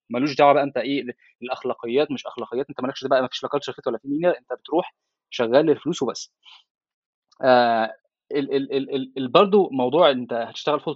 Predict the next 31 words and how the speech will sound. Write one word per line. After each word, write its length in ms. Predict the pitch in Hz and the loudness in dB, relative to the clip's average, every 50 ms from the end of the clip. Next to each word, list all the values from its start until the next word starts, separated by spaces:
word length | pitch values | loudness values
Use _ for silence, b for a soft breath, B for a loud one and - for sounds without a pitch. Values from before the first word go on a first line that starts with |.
| - - | -2 -2
time 140 | 151 143 | -2 0
ولا 140 | 131 117 117 | 0 -2 -2
contractor 380 | - 120 - - 143 139 - - 117 | -4 -8 -8 -6 -6 -6 -4 -4 -6
ولا 140 | 117 117 113 | -4 -4 -4
freelancer، 420 | - 151 151 165 175 - - 208 202 _ _ _ _ _ _ _ _ _ _ _ - | -6 -4 -4 -4 -6 -4 -4 -6 -6 _ _ _ _ _ _ _ _ _ _ _ -4
آه، 100 | - 120 | -2 -2
بيحدد 500 | 117 120 131 131 - - 170 175 180 139 143 | 0 0 0 -2 2 0 2 2 0 0 0
نوع 160 | 165 170 151 | 0 0 2
تاني 320 | - - 156 175 180 170 | 2 2 0 2 2 0
من، 300 | 156 143 131 131 - 127 | 0 0 0 0 -2 -2
من 240 | 127 127 131 139 135 _ - 135 | -2 -2 -2 -4 -6 _ -2 -2
الskills 440 | 131 131 127 - - 175 180 151 | 0 -2 -2 0 0 0 0 2
اللي 140 | 151 135 143 | 2 2 2
أنت 140 | 165 160 - | 2 0 0
ناوي 200 | 135 143 160 160 | 0 2 2 0
تاخدها. 320 | 151 139 - - 120 - _ _ _ _ _ _ - | -2 -4 -4 -6 -6 -6 _ _ _ _ _ _ -4
يعني 240 | 131 117 113 123 127 | 0 0 0 0 0
إيه؟ 200 | 139 135 135 - b b b b b b b | -2 -2 -4 -4 b b b b b b b
يعني 220 | 131 123 120 127 131 | 0 2 2 4 4
مثلًا 420 | 165 196 - 220 202 208 202 190 _ _ _ _ _ - | 2 4 4 4 2 2 0 -2 _ _ _ _ _ -4
<clears throat> 360 | - 233 - 190 190 139 - _ _ _ _ _ _ _ _ _ _ _ _ _ _ - - - | -4 0 2 2 2 2 0 _ _ _ _ _ _ _ _ _ _ _ _ _ _ -16 -6 -2
لو 180 | 123 131 156 | 2 2 4
أنت 160 | 196 202 - | 2 2 2
ناوي 260 | 151 147 151 160 143 120 | 2 2 2 2 2 2
إن 80 | 123 | 0
أنت 140 | 147 147 - | 0 0 0
يبقى 180 | 143 - 123 123 | -2 0 0 0
عندك 200 | 147 151 - - | 0 0 -2 0
حد 180 | - 147 143 139 | 0 -2 -2 -2
full 140 | - 160 156 - | -8 -6 -4 -2
time، 140 | 143 156 220 | -2 -2 -2